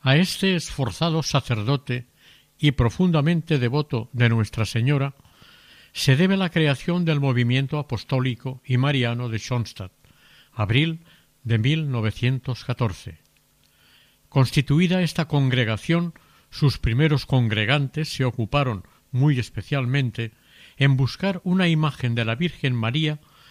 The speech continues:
para presidir la recién restaurada y recuperada capilla. El profesor de un colegio del lugar le regaló la litografía de un cuadro pintado por un conocido artista italiano,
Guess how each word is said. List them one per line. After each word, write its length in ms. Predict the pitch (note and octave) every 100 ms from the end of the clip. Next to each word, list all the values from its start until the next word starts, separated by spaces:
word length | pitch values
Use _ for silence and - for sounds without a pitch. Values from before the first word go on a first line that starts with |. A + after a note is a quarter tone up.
| - - _
para 300 | - B2 A#2
presidir 640 | C#3 B2+ C3 C3 F3+ - -
la 160 | C3 C3
recién 400 | A#2 - D#3+ E3
restaurada 680 | D3+ - - A#2 D3+ D3
y 80 | D3
recuperada 640 | A#2+ A#2+ B2 G#2+ A2 B2 A#2+
capilla. 540 | A2 D3+ A#2 F2+ E2+ _ _ _ _ _ _ _ _ - - - _
El 160 | - A#2
profesor 460 | D3 C3+ C#3+ - C3+
de 80 |
un 160 | C3 C3
colegio 540 | - A#2 C#3+ - C3
del 140 | A#2+ E3
lugar 440 | C3 B2 D3 - _ - - - _
le 140 | B2+ B2+
regaló 520 | D#3 E3 D#3+ E3+ D#3+
la 160 | C#3 C#3+
litografía 760 | B2+ C3+ C3 B2+ - F#3 F#3+
de 120 | D3+
un 180 | D3+ E3+
cuadro 440 | D#3+ D#3+ E3 D3+ D#3+
pintado 600 | C3+ B2 - D3 A#2+ B2 - - _ -
por 160 | B2+
un 160 | D3+ F3
conocido 600 | - B2+ A2+ C#3+ C#3+ D3+
artista 480 | A2 - C#3 - C#3+
italiano, 560 | C3 B2+ C#3+ C#3+ F#2+